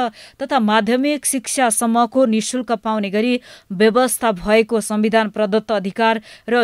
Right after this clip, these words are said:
स्थानीय सरकार सञ्चालन ऐन दुई हजार चौरात्तरको दफा एघारको उपदफा दुईको खण्ड जमा व्यवस्था भए बमोजिम निशुल्क शिक्षा, विद्यार्थी प्रोत्साहन तथा छात्रवृत्ति व्यवस्थापन लगायतका विषयमा सङ्घीय सरकार र स्थानीय तहबाट जारी भएका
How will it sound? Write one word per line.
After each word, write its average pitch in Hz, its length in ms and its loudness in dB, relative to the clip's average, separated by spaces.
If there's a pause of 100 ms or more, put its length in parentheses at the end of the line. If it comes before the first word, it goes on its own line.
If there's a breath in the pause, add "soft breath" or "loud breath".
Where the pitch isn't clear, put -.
स्थानीय 240 500 0
सरकार 233 440 -2
सञ्चालन 220 500 -2
ऐन 220 260 -2
दुई 196 120 -2
हजार 208 340 -2
चौरात्तरको 208 640 -6
दफा 202 320 -6
एघारको 214 520 -4 (360 loud breath)
उपदफा 233 600 0
दुईको 226 440 0
खण्ड 220 340 -2 (140)
जमा 220 340 2 (360 loud breath)
व्यवस्था 220 460 2
भए 208 200 0
बमोजिम 214 560 0 (320 loud breath)
निशुल्क 233 480 0
शिक्षा, 226 460 -4
विद्यार्थी 220 560 -2
प्रोत्साहन 214 480 -4
तथा 208 380 -2 (300 loud breath)
छात्रवृत्ति 220 680 0
व्यवस्थापन 208 600 -2
लगायतका 202 460 -4
विषयमा 220 500 0 (300 loud breath)
सङ्घीय 262 420 2
सरकार 233 460 0
र 214 140 2
स्थानीय 240 380 -4
तहबाट 214 480 -4
जारी 202 360 2
भएका 240 460 -2